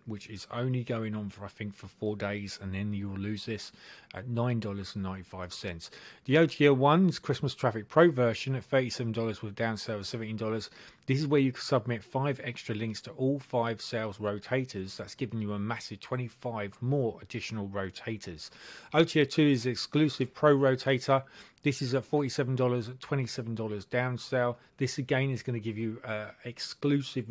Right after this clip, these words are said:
rights and allowance inside this special rotator. I've actually used this rotator before and got sales with this.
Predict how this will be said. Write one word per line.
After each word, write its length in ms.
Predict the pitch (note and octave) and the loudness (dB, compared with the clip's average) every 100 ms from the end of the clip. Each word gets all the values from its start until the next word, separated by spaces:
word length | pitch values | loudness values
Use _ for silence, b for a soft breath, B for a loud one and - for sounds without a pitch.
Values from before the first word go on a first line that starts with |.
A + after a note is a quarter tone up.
| A2 | -4
rights 420 | B2 B2+ C3 - | 0 0 0 -8
and 180 | - A#2 | -10 -4
allowance 840 | A2 A#2 B2+ C3 A#2+ A2 A2 - - | -2 0 2 2 2 -2 -4 -10 -10
inside 640 | C#3 C3+ C3+ - B2+ A2+ G#2 | -4 -2 -2 -4 -2 -2 -2
this 160 | B2 G#2+ - | -4 -4 -8
special 500 | - - B2 - A2+ | -12 -4 -4 -4 -6
rotator. 680 | G#2+ A2 G#2+ - G#2+ - G#2+ B B B B | 0 0 0 -2 -4 0 -2 B B B B
I've 140 | C#3 | 2
actually 240 | F3 - D3 | 2 2 0
used 280 | D#3 C#3+ - | 2 0 -2
this 120 | - | 2
rotator 440 | D3 B2 C3+ A#2+ | 4 4 2 0
before 280 | A2 - A#2+ | -2 0 2
and 100 | A#2 | 2
got 160 | B2 - | -2 -4
sales 420 | - A#2 A2 G2 | 0 2 2 0
with 160 | A2+ | -4
this. 260 | G#2+ A#2+ - | 0 -2 -4